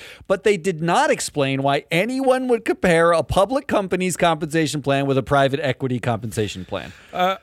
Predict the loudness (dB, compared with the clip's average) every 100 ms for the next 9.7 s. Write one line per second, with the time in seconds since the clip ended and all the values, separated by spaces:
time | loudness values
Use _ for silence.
0 | -8 -6 -6 -8 -8 -4 -2 0 0 2
1 | 2 2 0 -2 0 2 2 0 -4 -10
2 | -4 0 4 4 2 0 2 2 4 2
3 | 2 2 2 2 2 2 2 0 0 -2
4 | -2 -2 -2 0 -2 -2 -4 -4 -12 -10
5 | -4 -2 -2 -4 -2 -2 -4 -8 -6 0
6 | 2 2 2 -2 -2 -2 0 0 0 0
7 | 0 -2 0 0 -2 0 -2 0 -2 -2
8 | -4 -8 -8 -6 -6 -2 0 -2 -6 -10
9 | -4 -4 -2 -4 -4 -4 -4